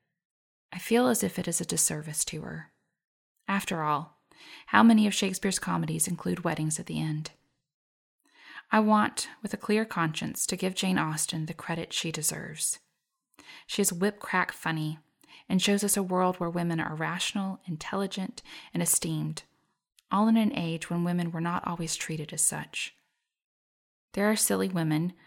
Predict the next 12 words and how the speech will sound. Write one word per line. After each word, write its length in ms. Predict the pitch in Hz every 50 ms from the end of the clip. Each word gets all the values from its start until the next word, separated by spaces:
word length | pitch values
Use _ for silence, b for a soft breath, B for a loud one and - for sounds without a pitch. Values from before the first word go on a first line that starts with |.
| b b
certainly 540 | - - - 185 175 - - 160 160 156 156
in 140 | 165 170 -
all 300 | - 175 165 160 160 165
of 80 | 156
the 40 | -
Jane 220 | - - 160 151
Austen 380 | 151 151 151 156 - - 156 156
canon, 480 | - - 151 147 139 143 143 143 156 B B B B B B B B -
the 80 | - 165
hypochondriac 880 | 170 165 170 - 190 - 165 160 165 165 170 160 160 156 156 160 -
Missus 300 | - 160 160 - 165 156
Bennet, 340 | - - 160 151 151 156 -